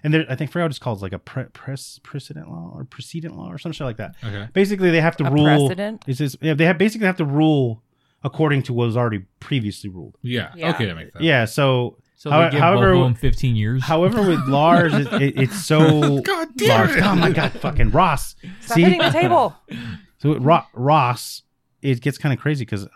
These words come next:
Speaker 1: y-, there's really nothing you can, like, compare it to 'cause it's, like,
Speaker 3: Yeah.
Speaker 1: the first.
Speaker 3: Well, and that's the thing is that's their, they were trying to set the precedent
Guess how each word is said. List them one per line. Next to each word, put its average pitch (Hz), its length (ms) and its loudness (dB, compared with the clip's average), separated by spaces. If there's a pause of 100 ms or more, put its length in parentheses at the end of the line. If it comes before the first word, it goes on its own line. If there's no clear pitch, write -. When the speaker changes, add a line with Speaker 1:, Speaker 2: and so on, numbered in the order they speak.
(120)
Speaker 1:
y-, 110 220 -16
there's 120 220 -12
really 160 180 -4
nothing 127 240 -6
you 110 100 -4
can, 104 160 -10
like, 82 280 -20 (920)
compare 120 400 -10
it - 100 -20
to 82 100 -14
'cause 85 100 -18
it's, 104 180 -12
like, 196 100 -10
Speaker 3:
Yeah. 101 80 -12
Speaker 1:
the 90 80 -10
first. - 420 -10
Speaker 3:
Well, 226 100 2
and 220 160 0
that's 247 180 -2
the 240 60 -20
thing 262 160 -6
is 247 120 -6
that's 208 260 -2
their, 190 280 -4
they 185 220 -4
were 214 180 -2
trying 190 520 -4
to 156 180 -16
set - 320 -4
the 170 80 -12
precedent - 680 -12